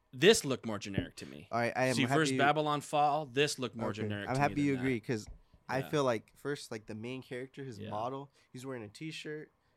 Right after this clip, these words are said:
Speaker 2: He has, like, a little buzz cut. He looks as generic as possible.
Speaker 1: Yeah.
Speaker 2: Whereas the boss looks awesome. You know, he's decked out in his gear.
Speaker 1: Yeah.
Speaker 2: He has a cool voice, cool weapon.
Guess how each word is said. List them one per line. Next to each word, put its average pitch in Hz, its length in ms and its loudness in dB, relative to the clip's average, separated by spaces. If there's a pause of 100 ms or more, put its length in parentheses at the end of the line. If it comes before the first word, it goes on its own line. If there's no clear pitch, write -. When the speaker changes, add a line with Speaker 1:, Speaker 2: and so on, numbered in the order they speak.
(200)
Speaker 2:
He 127 80 -8
has, 123 140 -6
like, 120 160 -6
a 117 60 -8
little 117 200 -6
buzz 131 320 -6
cut. 147 280 -10
He - 160 -10
looks 139 320 -4
as 110 180 -14
generic 127 840 -8 (220)
as 110 140 -16
possible. - 560 -8 (280)
Speaker 1:
Yeah. 98 140 -10
Speaker 2:
Whereas 135 380 -2
the 120 120 -8
boss 151 380 4
looks 139 160 -4
awesome. 120 500 -6
You 143 120 -8
know, 127 80 -4
he's 117 160 -8
decked 139 220 -2
out 139 100 2
in 139 80 -2
his 110 120 -6
gear. 143 340 0
Speaker 1:
Yeah. 160 160 0 (260)
Speaker 2:
He 135 60 -2
has 135 100 0
a 127 60 -6
cool 139 240 -2
voice, 135 640 -2 (240)
cool 147 240 2
weapon. 143 400 0